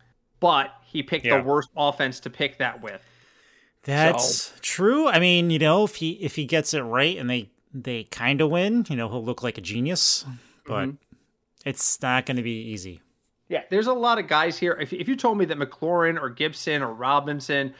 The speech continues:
Speaker 1: or even Dotson or Samuel were gonna have a big year, I wouldn't be super shocked, but I need to see it.
Speaker 2: Yeah.
Speaker 1: I'm not gonna waste picks on them. And these are the guys that I would love for the Commanders to go oh and four to start and the, and Curtis Samuel to have a total of two catches for twelve yards,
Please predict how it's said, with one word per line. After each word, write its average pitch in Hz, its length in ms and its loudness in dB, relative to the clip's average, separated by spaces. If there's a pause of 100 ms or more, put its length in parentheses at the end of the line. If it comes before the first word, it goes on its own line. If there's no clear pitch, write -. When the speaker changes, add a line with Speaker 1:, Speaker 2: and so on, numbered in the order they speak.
(260)
Speaker 1:
or 233 80 2
even 277 240 -2
Dotson 202 360 2
or 156 80 -4
Samuel 180 420 0
were 135 120 0
gonna 139 240 -4
have 151 180 0
a 127 60 0
big 131 280 -2
year, 139 320 0 (400)
I 151 100 2
wouldn't 156 260 2
be 147 100 0
super 151 300 -4
shocked, 151 440 0
but 151 80 2
I 143 60 4
need 143 180 -2
to 123 60 -8
see 131 260 -6
it. 120 140 -8 (600)
Speaker 2:
Yeah. - 120 -2
Speaker 1:
I'm - 80 0
not 156 220 0
gonna 147 180 -2
waste 143 360 0
picks - 260 -8
on 143 180 -2
them. 143 240 -2
And 139 180 -2
these 165 180 -2
are 180 40 -4
the 160 100 -2
guys 143 360 4
that 131 220 -4 (360)
I 170 120 2
would 180 160 0
love 151 240 2
for 156 60 -6
the 143 80 -4
Commanders 143 520 -2
to 147 80 -4
go 131 240 0
oh 147 200 2
and 147 120 0
four 151 260 -2
to 143 80 -2
start 139 500 2
and 131 240 -2
the, 127 80 -10 (120)
and 139 240 -6 (180)
Curtis 156 300 -2
Samuel 143 380 0
to 135 80 0
have 131 180 -2
a 131 40 -4
total 143 280 -2
of 123 80 -4
two 156 160 -6
catches 139 380 -4
for 135 120 -6
twelve 139 320 2
yards, 139 360 2